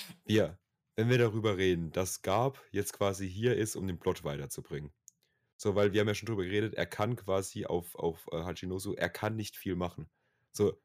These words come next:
Speaker 2: das g-, gibt halt leider der Plot her, so wie er bisher
Speaker 1: Ja.
Speaker 2: geschrieben ist und auf das er alles aufbaut, dass Garp hier niemanden, ne, nur ansatzweise quasi körperlich, also um, um sein Leben bedrohen kann.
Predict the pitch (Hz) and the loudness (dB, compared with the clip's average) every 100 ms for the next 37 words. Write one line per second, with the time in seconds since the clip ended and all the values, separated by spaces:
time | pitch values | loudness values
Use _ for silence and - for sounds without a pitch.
0 | _ _ 104 - 90 85 85 110 131 117 | _ _ -4 -4 -6 -8 -2 0 2 2
1 | 101 104 98 101 113 - 87 85 98 - | 4 4 2 0 0 0 0 -2 -4 -4
2 | 98 87 92 95 85 - 107 95 87 - | 0 0 4 2 2 -6 -6 -4 -4 -2
3 | 87 - 90 - 69 80 - 92 - 76 | -2 -2 -6 -2 -4 -4 -2 -2 -2 -4
4 | 87 - - - - 98 - - 110 - | -4 -8 -20 -20 -4 -2 0 0 0 0
5 | 110 107 107 _ _ - 104 117 156 135 | 0 0 0 _ _ -6 0 4 4 4
6 | 107 101 110 113 123 - 110 - 131 - | 2 0 -2 -4 -4 -2 -2 2 0 2
7 | 110 - 107 101 - 107 - 95 101 98 | -4 -2 2 2 4 0 2 0 2 0
8 | 90 - _ - 123 113 117 104 90 95 | 0 -6 _ -6 2 4 4 2 0 -2
9 | - - - 95 101 107 95 95 90 73 | -2 -6 -6 -4 0 2 4 4 2 -2
10 | - 76 73 76 76 | -8 -8 -6 -6 -8